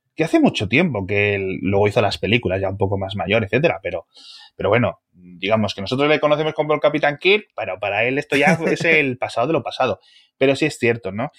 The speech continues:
Speaker 1: Y él es muy, él es muy así, no muy dramático, pero sí muy, eh, poeta,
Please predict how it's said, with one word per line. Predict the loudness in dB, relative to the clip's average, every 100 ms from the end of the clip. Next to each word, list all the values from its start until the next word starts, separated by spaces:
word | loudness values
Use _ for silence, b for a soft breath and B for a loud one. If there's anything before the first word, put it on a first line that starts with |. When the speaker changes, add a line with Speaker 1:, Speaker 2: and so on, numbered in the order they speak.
| B B
Speaker 1:
Y | 2 4
él | 4
es | 2
muy, | 0 0 0 0 0
él | 0
es | 0 2
muy | 2
así, | 0 0 -2 0
no | 0 2
muy | 2 2
dramático, | 2 0 -2 -2 -2 0
pero | -2
sí | 0 2 2
muy, | 2 2 0 _ b b b
eh, | 0 2 2 2
poeta, | 2 2 2 -6